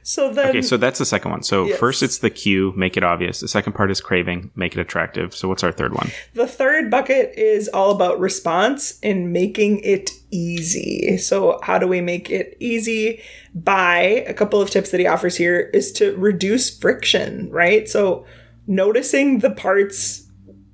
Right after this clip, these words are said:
Speaker 1: where this habit gets really tough for you. So for me, an example, again, going back to the bookkeeping, is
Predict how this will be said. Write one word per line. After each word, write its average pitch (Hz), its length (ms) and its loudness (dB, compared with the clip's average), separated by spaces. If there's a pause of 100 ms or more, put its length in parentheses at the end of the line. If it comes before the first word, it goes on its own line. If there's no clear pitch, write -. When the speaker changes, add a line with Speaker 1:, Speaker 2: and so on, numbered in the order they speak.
(400)
Speaker 1:
where 185 460 4
this 185 220 2
habit 175 380 2
gets 175 240 0
really 160 220 4
tough - 260 -6
for - 120 -4
you. - 420 0 (320)
So - 180 2
for 220 180 0
me, 254 280 2
an 196 100 0
example, 208 420 0
again, 190 200 -2
going 180 180 0
back 165 200 0
to - 80 -6
the 175 80 0
bookkeeping, 208 580 -2
is 185 200 0